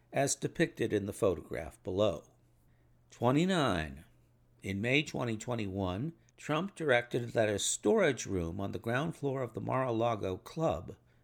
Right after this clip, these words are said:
the storage room, be cleaned out so that it could be used to store his boxes.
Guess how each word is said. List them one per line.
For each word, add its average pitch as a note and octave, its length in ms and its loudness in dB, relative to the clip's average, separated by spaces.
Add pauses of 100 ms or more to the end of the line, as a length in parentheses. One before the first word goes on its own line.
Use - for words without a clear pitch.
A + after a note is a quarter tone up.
(100)
the G2 140 -6
storage A#2 680 0
room, D#2 360 -10 (320)
be A#2+ 140 -4
cleaned F#3 480 2
out G#2+ 360 2
so - 260 -4
that G2+ 160 -2
it - 100 -8
could G2+ 160 -8
be G2+ 100 -8
used B2 540 2
to G#2 80 -8
store G2+ 360 -2
his G2 240 -10
boxes. - 720 -2